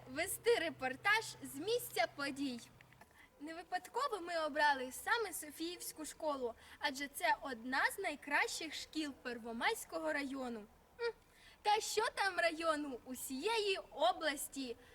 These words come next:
а то й усієї України. Будівля школи знаходиться в самому центрі села, серед старого затишного парку.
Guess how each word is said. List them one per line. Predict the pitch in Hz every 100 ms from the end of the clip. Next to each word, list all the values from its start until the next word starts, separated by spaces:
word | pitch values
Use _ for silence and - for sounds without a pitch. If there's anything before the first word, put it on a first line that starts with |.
| -
а | - 262
то | - 494
й | 427 -
усієї | 320 - 277 440 427 392
України. | - 508 587 370 285 269 302 294 240 214 - - - - -
Будівля | 277 320 349 370 359
школи | 339 - 494 466 339
знаходиться | 294 302 320 285 294 - 262
в |
самому | - 269 339 480 453 403 -
центрі | 277 320 302 285
села, | - 254 233 214 -
серед | 320 294 269
старого | - 262 311 403 403 359 370 -
затишного | 247 381 453 427 - 349 330 330
парку. | - 285 254 254 -